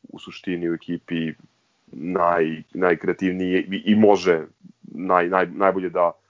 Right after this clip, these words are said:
kontroliše loptu i igru. A, zbog toga bih rekao da je, ok, Savu smo jako puno hvalili, ali o-, ovde mislim da zaslužuje, zaslužuje ipak kritiku i da je ovo jedan od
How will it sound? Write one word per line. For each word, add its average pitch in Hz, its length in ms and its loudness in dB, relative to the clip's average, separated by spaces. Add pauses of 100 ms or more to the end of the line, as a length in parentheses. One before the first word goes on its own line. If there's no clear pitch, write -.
(380)
kontroliše 92 520 -8
loptu 87 420 -8
i 85 120 -12
igru. 104 300 -4 (1000)
A, 90 380 0 (200)
zbog 92 260 -16
toga 104 280 0
bih 92 200 -8
rekao 98 300 -2
da 98 120 -2
je, 95 280 -2 (280)
ok, 107 160 -4 (140)
Savu 101 220 2
smo 107 160 -2
jako 104 160 -6
puno 104 180 -10
hvalili, 95 460 -2
ali 87 200 -8
o-, 90 220 -4
ovde 90 300 -8
mislim 87 300 -20
da 87 60 -20
zaslužuje, 87 420 -16 (800)
zaslužuje 87 420 -4
ipak 85 180 -10 (280)
kritiku - 500 -6
i 92 60 -4
da 92 160 2
je 92 400 2 (100)
ovo 92 260 2
jedan 92 340 -2
od 87 280 -12